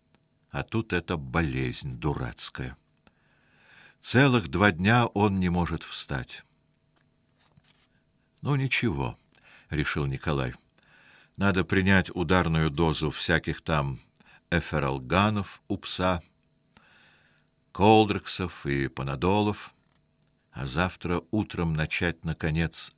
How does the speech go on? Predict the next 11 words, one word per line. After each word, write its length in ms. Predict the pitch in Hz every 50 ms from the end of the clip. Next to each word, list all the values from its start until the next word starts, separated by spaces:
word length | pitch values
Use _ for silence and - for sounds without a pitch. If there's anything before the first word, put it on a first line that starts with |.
| -
работать, 680 | - 78 80 80 73 69 78 76 67 - 71 67 _ -
невзирая 720 | 76 78 76 71 - 80 78 78 82 80 76 73 73 71
ни 140 | 71 85 87
на 160 | 73 71 67
температуру, 840 | - - 67 64 - - - 135 127 - - 113 123 113 110 98 - - - - - - - _ -
ни 200 | 71 73 80 78
на 140 | 69 67 62
ломоту, 640 | 60 60 62 64 76 95 - 202 - 98 92 - _ - - - _ _ _ -
ни 160 | 71 69 80 82
на 140 | 76 76
слабость". 680 | 76 - - 67 65 65 60 58 - - - - -